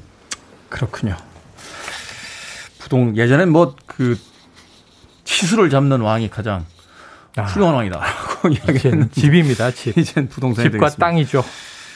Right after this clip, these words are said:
Speaker 1: 자, 코로나 신규 확진자 삼백 명대까지 내려왔는데 코로나 백신을 맞은 뒤에 숨진 삼십 대 남자에 대해서 백신과 인과성 인정이 됐습니다.
Speaker 2: 네, 이게 좀 안타까운 사례죠.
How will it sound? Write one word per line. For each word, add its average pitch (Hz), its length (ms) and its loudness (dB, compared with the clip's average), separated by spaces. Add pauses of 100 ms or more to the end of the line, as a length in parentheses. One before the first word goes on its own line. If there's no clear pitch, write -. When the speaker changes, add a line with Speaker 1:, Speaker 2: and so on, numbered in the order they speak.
(220)
Speaker 1:
자, 156 100 0
코로나 226 260 4
신규 247 300 2
확진자 226 380 2
삼백 262 360 0
명대까지 247 440 2
내려왔는데 156 1040 2
코로나 196 260 0
백신을 185 300 -2
맞은 151 360 2
뒤에 180 120 4
숨진 185 340 -2
삼십 - 500 -4
대 156 220 2
남자에 143 420 2
대해서 107 320 -2
백신과 151 360 -2
인과성 190 520 0
인정이 127 260 -2
됐습니다. 87 380 -10
Speaker 2:
네, 113 240 -4
이게 113 160 -8
좀 123 140 -6
안타까운 151 520 0
사례죠. 135 540 -2